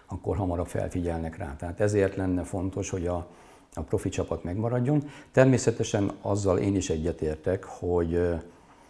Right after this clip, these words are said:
a hosszú távon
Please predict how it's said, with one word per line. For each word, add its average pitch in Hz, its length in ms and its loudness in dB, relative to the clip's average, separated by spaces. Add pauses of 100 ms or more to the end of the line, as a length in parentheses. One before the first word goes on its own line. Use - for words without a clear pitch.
(380)
a 82 400 2 (420)
hosszú 107 460 -2
távon 95 680 2